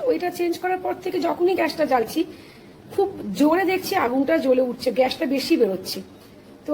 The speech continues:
আবার মিস্ত্রিকে ডাকতে হবে, আহ, ডেকে দেখতে হবে যে কেন এরকম বেরোচ্ছে। এটারও একটা গল্প আছে। এটা একটা আমার সুন্দর ননস্টিকি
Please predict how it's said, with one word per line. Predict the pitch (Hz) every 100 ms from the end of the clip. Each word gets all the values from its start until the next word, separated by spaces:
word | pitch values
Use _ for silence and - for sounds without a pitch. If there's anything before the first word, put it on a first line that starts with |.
| 285
আবার | 285 294
মিস্ত্রিকে | 277 277 269
ডাকতে | 262 - 254
হবে, | 220 247
আহ, | - - 220 220 214
ডেকে | 233 262
দেখতে | 233 233
হবে | 254 226
যে | 240
কেন | 226 226
এরকম | 220 233
বেরোচ্ছে। | 185 214 - 214
এটারও | 277 339 349
একটা | 339 339
গল্প | 285 269 277 262
আছে। | - 220 254 - - - - -
এটা | 247 302
একটা | 294 302
আমার | 311 311
সুন্দর | 285 277 294
ননস্টিকি | 247 247 262